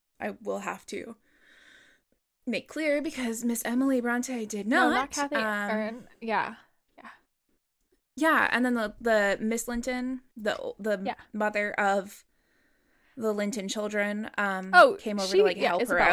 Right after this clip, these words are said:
Speaker 1: out.
Speaker 2: She,
Speaker 1: <laughs> What?
Speaker 2: only one with a
Speaker 1: No, no,
Speaker 2: U
Speaker 1: no.
Speaker 2: thing.
Speaker 1: Not Isabella.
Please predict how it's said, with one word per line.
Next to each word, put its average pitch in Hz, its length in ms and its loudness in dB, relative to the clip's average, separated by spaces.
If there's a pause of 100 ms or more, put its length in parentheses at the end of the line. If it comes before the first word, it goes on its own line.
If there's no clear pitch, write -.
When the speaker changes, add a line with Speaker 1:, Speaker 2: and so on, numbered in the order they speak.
(140)
Speaker 1:
out. 254 120 -4
Speaker 2:
She, 262 220 -6
Speaker 1:
<laughs> - 60 -14
What? 233 260 0 (160)
Speaker 2:
only 240 180 0
one 269 100 -4
with 277 140 -4
a 277 40 -4
Speaker 1:
No, 262 140 4
no, 330 60 4
Speaker 2:
U 339 60 -2
Speaker 1:
no. 302 140 2
Speaker 2:
thing. 220 220 -6 (1400)
Speaker 1:
Not 233 240 0
Isabella. 254 580 -4